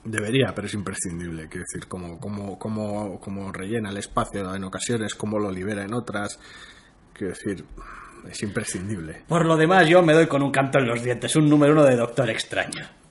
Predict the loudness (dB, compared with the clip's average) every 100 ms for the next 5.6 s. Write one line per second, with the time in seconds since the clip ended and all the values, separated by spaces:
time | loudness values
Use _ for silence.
0 | -6 -2 -2 0 4 8 8 6 4 4
1 | 4 2 0 -4 -2 0 0 -2 2 2
2 | 4 0 -4 -12 -12 -10 -10 -4 -2 0
3 | -4 -6 -6 -2 0 0 -2 -6 -6 -6
4 | -4 -4 -4 -6 -8 4 4 6 2 -2
5 | -8 -8 -8 -2 -2 -2